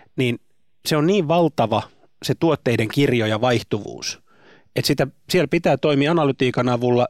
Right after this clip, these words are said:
siellä pitää yhdistää toimittajadataa, kuluttajadataa ja, ja tavallaan, että se, se ei enää ole, niin kuin, on harhainen näkemys, että joku tietäisi, vaan että se, että se on, siellä toimitaan todellakin,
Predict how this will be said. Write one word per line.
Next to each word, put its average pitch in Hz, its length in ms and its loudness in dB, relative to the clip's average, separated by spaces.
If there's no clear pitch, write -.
siellä 170 180 2
pitää 139 320 0
yhdistää 131 580 2
toimittajadataa, 120 1080 2
kuluttajadataa 113 960 0
ja, 127 160 0
ja 127 80 -2
tavallaan, 131 260 0
että - 140 -2
se, - 140 -20
se 170 80 0
ei 165 140 4
enää 165 260 2
ole, 151 280 4
niin 120 140 -4
kuin, - 140 0
on 156 100 0
harhainen 127 500 0
näkemys, 117 420 0
että - 140 -12
joku 143 280 0
tietäisi, - 760 -2
vaan 127 180 0
että 127 100 -2
se, - 80 -2
että 135 140 -2
se 143 80 2
on, 135 140 0
siellä - 160 2
toimitaan 147 540 2
todellakin, 120 500 2